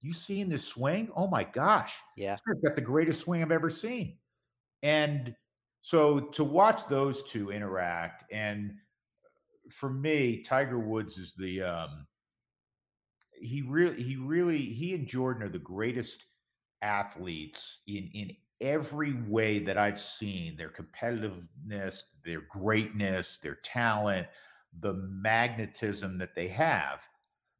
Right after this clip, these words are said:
Speaker 1: Um, and so I was,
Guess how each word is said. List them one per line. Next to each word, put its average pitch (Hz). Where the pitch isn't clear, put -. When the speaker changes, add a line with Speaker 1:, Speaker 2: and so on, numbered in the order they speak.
Speaker 1:
Um, 92
and 107
so 131
I 127
was, 113